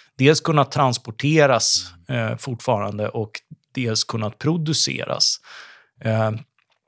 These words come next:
hade kunnat vara ännu mer. Jag läste precis, och återigen, Australien, precis som förra gången var ju mitt exempel, att de fick ett smittoutbrott för att väktarna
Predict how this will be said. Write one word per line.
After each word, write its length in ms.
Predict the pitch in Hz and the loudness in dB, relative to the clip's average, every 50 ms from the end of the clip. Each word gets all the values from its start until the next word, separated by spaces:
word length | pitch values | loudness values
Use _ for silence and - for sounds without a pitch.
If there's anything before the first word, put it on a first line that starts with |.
| _ - - | _ -6 2
hade 300 | - 139 143 127 120 123 | 4 4 6 4 2 0
kunnat 400 | - - 165 160 151 139 120 - | 2 2 2 4 4 2 4 4
vara 120 | - - | 4 4
ännu 420 | - 160 147 143 127 113 113 135 | 4 4 2 2 2 0 0 0
mer. 240 | 160 165 127 107 107 120 | 0 0 0 0 0 -2
Jag 120 | 113 110 | -2 0
läste 240 | 117 113 107 - - | 0 -2 -2 -2 -6
precis, 420 | - 120 113 - - 123 110 - - | -6 0 0 0 0 0 -2 -2 -2
och 280 | 113 113 - - - | -2 -4 -4 -6 0
återigen, 560 | 147 143 135 - - 147 127 117 110 110 107 - _ - _ _ | 0 0 2 4 4 4 4 4 2 -2 -6 -10 _ -20 _ _
Australien, 720 | 131 120 113 - - - 131 139 139 135 131 127 113 101 | 0 0 0 0 2 4 6 6 6 6 4 2 -2 -4
precis 280 | - 131 127 - 127 113 | -4 -6 -4 -4 -4 -4
som 120 | 120 123 | -4 -6
förra 280 | - - 147 135 131 143 | 0 2 4 4 4 4
gången 300 | 143 139 127 117 113 113 | 2 0 0 0 -2 -2
var 100 | 117 113 | -2 -2
ju 100 | 113 107 | -2 -2
mitt 220 | 113 110 113 - | -6 -6 -8 -8
exempel, 500 | 123 117 - - 117 107 104 - - 110 - - - - - - - _ _ | -4 -2 0 2 2 0 0 -6 -10 -10 -10 -14 -18 -18 -18 -18 -20 _ _
att 100 | - 117 | -8 -6
de 120 | - 120 113 | -6 -6 0
fick 220 | - 135 127 - | 0 0 0 0
ett 100 | 120 - | -2 -2
smittoutbrott 960 | - - 143 147 131 - - - 135 117 110 113 - 139 160 147 127 - - | 0 2 2 2 2 0 -4 -4 -4 -4 -4 -4 2 4 4 4 4 2 -6
för 140 | - - 131 | -6 -4 -4
att 140 | 110 107 123 | -4 -2 0
väktarna 680 | 131 131 117 - - - - 135 135 139 139 131 | 0 0 0 -2 -10 0 4 4 6 6 4 4